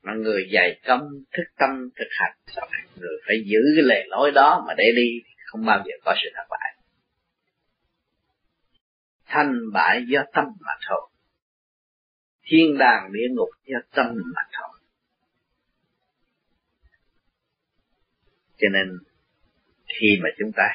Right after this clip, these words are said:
hiểu được cái nguyện ý trong ta có thì vui mừng biết là bao nhiêu. Muốn mau thì phải dày công hơn chút.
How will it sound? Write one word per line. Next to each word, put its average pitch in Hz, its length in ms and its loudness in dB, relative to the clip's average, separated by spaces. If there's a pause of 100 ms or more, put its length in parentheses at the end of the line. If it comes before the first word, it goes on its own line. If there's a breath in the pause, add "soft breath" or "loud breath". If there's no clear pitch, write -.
(120)
hiểu 101 100 -6 (120)
được 101 220 -2
cái 117 140 -16
nguyện 107 200 -2 (140)
ý 131 220 -4 (380)
trong 160 240 -2
ta - 340 4
có 143 200 -6 (840)
thì 143 60 -2 (120)
vui 196 240 4
mừng 139 380 4
biết 226 200 6
là 139 160 0
bao 190 180 2
nhiêu. 202 260 -8 (2500)
Muốn 202 240 -2
mau 208 420 2 (800)
thì - 180 -20
phải 165 180 4
dày 143 180 2
công 170 160 0
hơn 185 280 -2
chút. 233 240 0